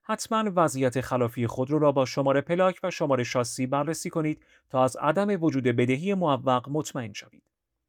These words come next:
تطابق شماره شاسی با سند. بررسی کنید که شماره شاسی حک شده روی بدنه خودرو دقیقاً با شماره ثبت شده در سند مطابقت داشته باشد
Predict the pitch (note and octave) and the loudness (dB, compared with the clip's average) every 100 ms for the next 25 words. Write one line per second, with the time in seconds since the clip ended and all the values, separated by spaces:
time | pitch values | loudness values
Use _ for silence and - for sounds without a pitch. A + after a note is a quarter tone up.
0 | _ _ _ _ _ _ _ - A#3 G#3 | _ _ _ _ _ _ _ 0 2 4
1 | F3+ D#3 D3 - B2+ A#2+ A#2 A#2 D3+ D3+ | 6 4 4 2 2 2 0 2 2 2
2 | G#3+ G#3 F#3 E3 E3 A2+ - _ _ _ | -2 2 2 2 -2 -6 -8 _ _ _
3 | _ _ _ - A#2+ A2+ A2+ G3 F#3+ F#3 | _ _ _ -4 -2 0 -2 -4 -2 -2
4 | F3 F3 - D#3+ C#3+ - C3 - B2+ A#2 | -2 -2 2 4 4 2 0 0 -4 -2
5 | B2+ - E3 F#3+ G3+ F#3+ E3+ D#3 D3+ C#3+ | -4 -4 -4 -2 0 2 2 2 2 0
6 | - C3+ C3+ C#3 F3+ F#3 G3 G3+ G3 F#3 | 0 0 2 2 0 -2 -2 -2 0 0
7 | D#3+ D#3+ C3+ B2 A#2+ - C3+ - F3 F#3+ | 0 2 2 2 -2 -2 -4 -2 -4 0
8 | F#3+ F3 F3 D3+ C#3+ D3+ F#3 G3+ F#3+ G3 | 0 0 -2 0 0 -2 -2 -2 0 0
9 | F#3+ E3+ - D3+ C3+ C#3+ | 0 -4 0 0 2 0